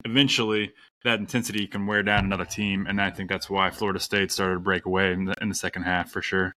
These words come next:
So, uh, those are my big takeaways from the college football world this weekend. Do you guys have anything other than that?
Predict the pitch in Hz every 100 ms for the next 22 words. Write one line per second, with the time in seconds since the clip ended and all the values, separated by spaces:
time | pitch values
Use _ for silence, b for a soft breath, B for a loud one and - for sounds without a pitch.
0 | _ _ - 123 117 113 113 113 98 -
1 | 117 156 165 151 120 135 127 117 120 117
2 | 113 113 110 107 - 117 98 92 - 110
3 | 107 - 123 104 104 101 98 101 101 98
4 | - 107 101 107 104 104 107 117 113 110
5 | 110 110 107 110 107 101 104 110 110